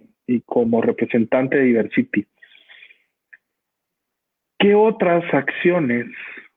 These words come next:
has visto violentas que se traducen al final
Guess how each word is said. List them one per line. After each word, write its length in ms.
has 200
visto 640
violentas 760
que 140
se 100
traducen 520
al 160
final 560